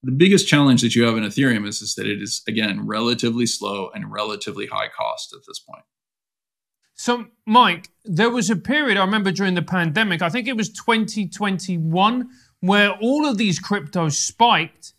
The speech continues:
Speaker 2: and then it suddenly crashed. Can you explain to us what actually happened? Was it that people lost confidence, or wa-, is it, was there something else going on?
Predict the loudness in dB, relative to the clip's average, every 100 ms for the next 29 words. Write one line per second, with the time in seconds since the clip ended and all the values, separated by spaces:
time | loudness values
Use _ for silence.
0 | _ _ _ _ _ _ _ _ 2 2
1 | 4 4 4 2 -2 -2 -2 -4 0 0
2 | 0 0 0 -4 -14 0 2 4 0 -8
3 | -4 2 2 0 -4 -6 -2 0 -2 -4
4 | -6 -4 -4 0 0 0 -2 2 2 2
5 | 0 0 2 2 0 -2 -2 -4 -2 -2
6 | 0 -2 -4 0 0 0 -4 -4 -6 -12
7 | _ _ _ _ _ -20 _ _ _ 0
8 | 2 2 2 2 2 0 0 0 2 0
9 | 0 -4 -2 0 2 0 0 -2 -2 -4
10 | -8